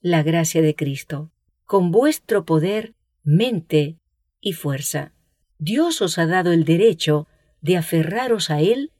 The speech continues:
mediante la oración de fe. La oración creyente es la esencia de la religión pura, el secreto del poder para cada cristiano. Tomaos tiempo para orar, para investigar las Escrituras,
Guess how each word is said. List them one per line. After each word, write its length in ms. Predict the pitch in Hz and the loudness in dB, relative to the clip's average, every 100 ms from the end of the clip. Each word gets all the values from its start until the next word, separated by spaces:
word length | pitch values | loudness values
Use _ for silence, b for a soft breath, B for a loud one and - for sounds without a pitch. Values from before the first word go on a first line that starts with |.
| _ | _
mediante 600 | 165 165 170 247 277 214 | 2 4 4 -2 -4 -2
la 100 | 165 | 0
oración 460 | 143 139 - 160 147 | 0 -4 -4 -2 -2
de 100 | 151 | -4
fe. 280 | - 143 156 _ _ _ _ _ - | -4 -8 -10 _ _ _ _ _ -2
La 160 | 151 | 2
oración 480 | 196 226 196 226 226 | 4 2 4 4 6
creyente 720 | 196 175 180 220 214 165 160 - _ _ - | 2 4 4 2 0 -2 -2 -6 _ _ -2
es 180 | 233 226 | 0 2
la 100 | 214 | 0
esencia 680 | 160 - 269 294 - 196 | 0 0 0 0 -2 2
de 120 | 165 | 2
la 100 | 156 | 2
religión 680 | 147 226 190 147 185 190 180 | 2 0 0 -2 -2 -2 -6
pura, 520 | - 202 214 156 160 _ _ _ _ | -6 -2 0 0 -4 _ _ _ _
el 120 | 190 | 0
secreto 640 | 180 196 180 - 311 320 208 | 2 0 -2 0 0 2 2
del 220 | 165 156 | 4 2
poder 640 | - 156 147 160 262 285 | -2 -2 0 0 -2 -2
para 240 | 147 139 139 | -6 -6 -2
cada 240 | 151 143 | -2 -2
cristiano. 720 | 151 147 - 147 135 135 - _ _ _ _ _ _ _ | -4 -8 -4 -4 -4 -8 -12 _ _ _ _ _ _ _
Tomaos 560 | 180 220 254 240 - | -6 -4 -4 -4 -6
tiempo 420 | - 247 147 147 143 | -6 -2 -2 -2 -4
para 220 | 147 147 | -2 0
orar, 360 | 151 135 156 _ _ - | -2 -4 -10 _ _ -6
para 260 | 170 165 | -2 0
investigar 880 | 185 254 262 240 - 202 175 240 262 | 0 -2 0 0 0 -4 -2 -2 -2
las 200 | 214 180 | -6 -4
Escrituras, 880 | 156 165 160 147 143 147 - - | -4 -2 -2 -2 -6 -8 -14 -20